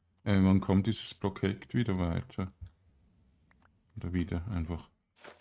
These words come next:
Und ich so, „Oh nein, tut mir leid, ich hab das Projekt nicht gebracht. Ich hab plötzlich wieder Ba-, Spaß.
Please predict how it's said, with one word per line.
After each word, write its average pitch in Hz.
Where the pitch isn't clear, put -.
Und 87
ich 87
so, 85
„Oh 98
nein, 120
tut 143
mir 135
leid, 135
ich 131
hab 131
das 123
Projekt 127
nicht 131
gebracht. 123
Ich 120
hab 113
plötzlich 135
wieder 139
Ba-, 147
Spaß. 156